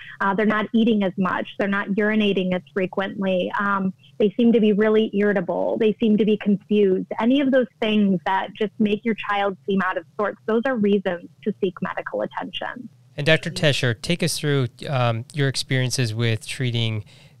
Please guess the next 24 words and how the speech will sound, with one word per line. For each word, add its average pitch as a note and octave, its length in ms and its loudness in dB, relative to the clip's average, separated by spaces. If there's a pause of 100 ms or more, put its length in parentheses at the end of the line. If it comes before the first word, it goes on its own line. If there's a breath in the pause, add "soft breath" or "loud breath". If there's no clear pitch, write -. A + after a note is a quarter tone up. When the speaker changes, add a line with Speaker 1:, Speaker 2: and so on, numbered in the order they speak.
(100)
Speaker 2:
um, G#2 300 -4
children A2+ 720 -2 (220)
that A2+ 280 -4
was, A2+ 300 -2
uh, G#2 300 -2 (420 soft breath)
that, C3 260 -6
that B2 160 0
you B2 100 -2
were A#2 100 0
concerned A#2 600 -2
with, G#2 340 -4
uh, A#2 220 -4
M A#2 160 -2
I G#2+ 100 0
S G#2+ 180 -4
C. G#2+ 380 -4
Take C3+ 220 -6
us A2 120 -6
through A#2+ 120 -4
your G#2+ 160 -4
personal G#2+ 340 -10
experience G#2 480 -8
with G2+ 120 -10
that. F#2+ 240 -10